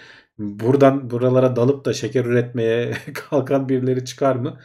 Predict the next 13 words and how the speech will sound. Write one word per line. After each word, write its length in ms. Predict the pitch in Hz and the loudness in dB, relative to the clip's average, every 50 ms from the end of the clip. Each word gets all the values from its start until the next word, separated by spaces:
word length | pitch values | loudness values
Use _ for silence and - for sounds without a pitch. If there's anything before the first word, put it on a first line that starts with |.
| - - - - - _ _ _ - | -20 -20 -20 -20 -20 _ _ _ -4
Ee, 420 | 113 110 107 107 107 107 107 107 107 | 0 2 2 2 4 2 0 0 -2
bu 140 | 113 120 | -4 -2
mantıklı 500 | 117 117 117 120 120 - 135 127 - 143 | 0 0 0 0 0 -2 -4 -4 -2 0
mıdır? 160 | 135 127 117 107 | 0 0 0 -2
Hani 180 | 107 104 98 | -2 -4 -4
topraktan 580 | - - 107 - - 117 101 - - 117 110 107 | -4 -6 -4 -2 0 -2 -2 -2 -4 -6 -4 -4
nasıl 220 | 117 120 123 - | -4 -6 -6 -8
çıkarılır 500 | - - - - 110 101 98 98 95 92 | -14 -12 -6 -6 -6 -4 -6 -8 -10 -8
bilmiyorum 420 | 104 110 107 110 107 104 101 95 92 | -8 -6 -6 -4 -2 -2 -4 -4 -4
gerçi 280 | 95 101 98 - - 104 | -8 -8 -8 -8 -8 -10
onu 140 | 98 101 101 | -8 -8 -8
da 80 | 110 | -8
ama, 240 | 127 185 180 127 - | -6 -6 -8 -10 -12